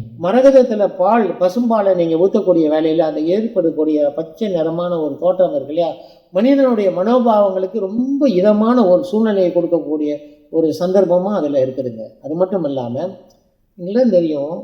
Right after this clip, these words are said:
Speaker 2: ரொம்ப வயசான காலத்துல இந்த மாதிரி நோய் வாய்ப்பட்டா எங்கேயாவது பசுமையான இடத்துல போய் இருங்க. நான் சினிமாவெல்லாம் காட்டுவாங்க,
Speaker 1: ம்.
Speaker 2: ரொம்ப கிரீனா, பச்சையா இருக்கக்கூடிய இடத்துல
Speaker 1: கண்ணுக்கு
Speaker 2: போய் இருங்க.
Speaker 1: குளிர்ச்சியா இருக்கும்.
Speaker 2: ஆ, கண்ணுக்கு குளிர்ச்சியை தருன்னு.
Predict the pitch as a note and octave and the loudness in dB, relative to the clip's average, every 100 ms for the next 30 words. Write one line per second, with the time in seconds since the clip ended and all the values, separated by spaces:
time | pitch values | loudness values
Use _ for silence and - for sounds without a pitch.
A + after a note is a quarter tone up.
0 | - D#3 F#3+ A3+ A#3 C4+ G3 D#3+ C#3+ C#3 | -10 -10 -8 -6 -2 2 2 2 0 -2
1 | C3+ B2+ - - D3+ E3+ G#3+ G#3+ F3+ E3+ | -4 -6 -12 -8 -6 -2 0 0 0 -2
2 | E3 D#3+ F3+ E3 F#3+ G3 E3 G3+ F#3+ F3 | -2 -2 -2 -2 -4 -2 0 2 4 4
3 | D3+ D3+ D3 F#3 F#3 - - E3+ F#3+ C4+ | 4 -4 -2 -6 -6 -18 -14 -6 0 0
4 | C#4 G3 F#3+ A#3+ C4 C4 C4+ C4 G#3+ A3 | 0 -2 -2 0 0 0 0 0 -2 -2
5 | G3 G3 F#3+ F3 E3+ D#3 D#3 D3+ G#3 A3+ | 0 2 0 0 -4 -6 -10 -4 0 0
6 | G#3 F#3+ F3 E3+ E3 C#3+ B2+ A#2 A#2+ A2+ | 2 2 4 2 2 0 -4 -6 -8 -10
7 | - - F#3 A3 F#3 D#3+ G#3 G#3+ G3+ D#3+ | -14 -12 -2 0 2 2 4 4 2 0
8 | - F3 G#3+ A3 F3+ E3 E3 D#3+ D#3 D3 | -2 -4 0 2 2 2 -2 -2 -2 -2
9 | D#3 D3 C3+ A#2+ B2 C3+ D3+ - C3+ B2+ | -2 0 0 -2 -6 -8 -8 -8 -8 -6
10 | A#2 - F3 F3 G3+ A3+ G3+ F3 F#3+ G#3 | -8 -4 -2 2 4 6 4 4 6 4
11 | F3+ G3 E3 D3+ C#3 C3+ | 4 2 2 0 -2 -6